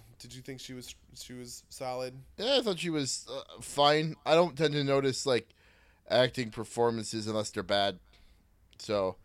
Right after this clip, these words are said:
Speaker 2: it was, it was, it was good. Good, good job, Gal Gadot.
Speaker 1: Fair
Speaker 2: Wh-
Speaker 1: enough.
Speaker 2: what, what a gal, Gadot.
Speaker 1: I actually
Speaker 2: Yeah.
Speaker 1: liked her. I actually liked her a lot,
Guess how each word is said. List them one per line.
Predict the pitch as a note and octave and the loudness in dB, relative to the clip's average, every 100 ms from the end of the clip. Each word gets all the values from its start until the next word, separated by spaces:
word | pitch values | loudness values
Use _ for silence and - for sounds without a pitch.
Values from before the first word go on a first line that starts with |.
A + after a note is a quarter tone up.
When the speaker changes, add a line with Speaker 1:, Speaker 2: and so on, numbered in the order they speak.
| _ _ _ | _ _ _
Speaker 2:
it | - | -6
was, | A2+ G#2+ - | -4 -4 -6
it | A#2+ | -4
was, | A#2 F#2+ - | -4 -6 -8
it | A#2+ | -6
was | B2 | -6
good. | G#2 D#3 E3 - _ _ - _ _ _ _ - | 2 4 4 -2 _ _ -20 _ _ _ _ -20
Good, | - C3 - - | -6 -6 -6 -8
good | C3+ | -6
job, | A2+ C3+ B2 G#2 | 0 2 2 2
Gal | A#2+ A#2 | 0 0
Gadot. | G2 F2 A2 A2 G#2+ _ _ _ _ - | -2 -2 0 0 -2 _ _ _ _ -8
Speaker 1:
Fair | F3 E3+ | -4 -4
Speaker 2:
Wh- | F#3+ | -4
Speaker 1:
enough. | F#3+ - G2 | -6 -10 -4
Speaker 2:
what, | C#3 - | -2 0
what | C#3 | -2
a | C#3 | -2
gal, | A#2 C3 A#2+ A2 G#2 - - - - - | 0 0 2 0 -2 -10 -20 -20 -20 -14
Gadot. | G#2 A#2 A2 G2 F#2+ - _ _ _ - G#2 C3+ G#3 | -10 -2 -2 -2 -6 -16 _ _ _ -20 -16 -10 2
Speaker 1:
I | G#4+ | 2
actually | B4+ G4 | 4 4
Speaker 2:
Yeah. | |
Speaker 1:
liked | C#4+ - | 2 4
her. | B3 | 2
I | A#3 | 4
actually | F4+ D#4+ | 2 0
liked | B3 A#3 G#3+ | -2 -2 -2
her | A3+ F#3+ | -4 -2
a | - | 0
lot, | D3+ C3+ C#3+ F3+ | -2 0 2 2